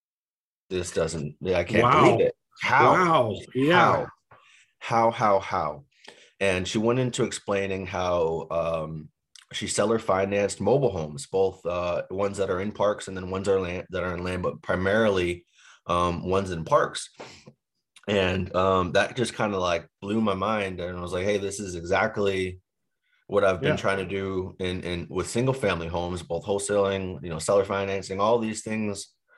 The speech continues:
Speaker 1: with single family homes with a hundred thousand, two hundred thousand dollar homes." And essentially here I can do the same thing with a twenty-five hundred dollar home, a five thousand dollar home,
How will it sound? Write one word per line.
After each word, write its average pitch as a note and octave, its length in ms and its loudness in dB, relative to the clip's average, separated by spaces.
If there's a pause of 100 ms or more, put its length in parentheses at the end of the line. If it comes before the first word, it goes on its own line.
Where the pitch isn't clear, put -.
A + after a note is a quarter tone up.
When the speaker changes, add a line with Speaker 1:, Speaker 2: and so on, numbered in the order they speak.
(320)
Speaker 1:
with F#2+ 140 2
single D#3 240 4
family G2 280 2
homes F#2+ 300 0
with F2+ 300 -6 (140)
a - 60 -6
hundred A#2 360 0
thousand, G#2+ 440 2
two B2 100 -4
hundred G#2+ 220 -2
thousand G2+ 240 0
dollar F2+ 180 -2
homes." A#2 640 -2 (500)
And G2 320 -2
essentially G2+ 360 0
here A2 200 0
I G#2 80 4
can G#2+ 160 -8
do G2 80 -6
the F#2 100 -8
same G#2+ 320 -2
thing G2 500 -2 (320)
with F2+ 160 -8
a F2+ 60 -6
twenty-five G#2+ 480 2
hundred G2 160 -2
dollar F#2 220 0
home, F#2+ 260 -4
a E2+ 60 -8
five G2+ 320 0
thousand F2+ 280 -4
dollar F2 220 -2
home, F2+ 440 -8